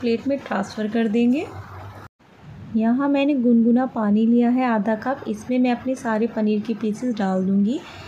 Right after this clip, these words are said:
ऐसा करने से पनीर हमारा सॉफ्ट रहेगा, इसकी जो सॉफ्टनेस है वो बरकरार रहेगी, ये बिल्कुल भी हार्ड नहीं होगा। अब इसे हम ढककर रख देते हैं और नेक्स्ट स्टेप की तरफ चलते हैं। अब मैं यहाँ दो टेबल स्पून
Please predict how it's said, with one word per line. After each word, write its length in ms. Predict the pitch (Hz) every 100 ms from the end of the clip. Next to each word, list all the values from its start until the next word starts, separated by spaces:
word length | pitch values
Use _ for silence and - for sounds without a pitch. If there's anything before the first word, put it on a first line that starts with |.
| - -
ऐसा 260 | - 214 277
करने 320 | 277 269 269
से 120 | 254
पनीर 380 | 302 247 240 254
हमारा 360 | 269 226 220 240
सॉफ्ट 440 | 262 226 208 202 226
रहेगा, 320 | 226 214 277
इसकी 360 | 571 208 - 233
जो 140 | 269
सॉफ्टनेस 600 | 262 240 214 214 233 226 247
है 80 | 269
वो 80 | 233
बरकरार 520 | 208 208 202 202 196
रहेगी, 400 | 208 214 202 240
ये 160 | 285
बिल्कुल 320 | 233 208 220 214
भी 140 | 269
हार्ड 340 | 294 208 247 269
नहीं 320 | 220 214 208
होगा। 380 | 202 185 196 208 - - - - -
अब 160 | 233
इसे 220 | 269 277
हम 200 | 285 277 240
ढककर 340 | 220 - 240
रख 220 | 202 185 180
देते 280 | 214 220
हैं 80 | 254
और 200 | 269 -
नेक्स्ट 400 | 254 226 214 214
स्टेप 300 | 220 - 214 214
की 60 | 214
तरफ 300 | 233 285 -
चलते 360 | 226 190 175 196
हैं। 260 | 185 202 - - - - - - - - - -
अब 120 | 233
मैं 180 | 262 285
यहाँ 460 | 269 254 247 269 226 196 -
दो 240 | 226 233 254
टेबल 420 | 254 220 226 220
स्पून 460 | 214 - 233 240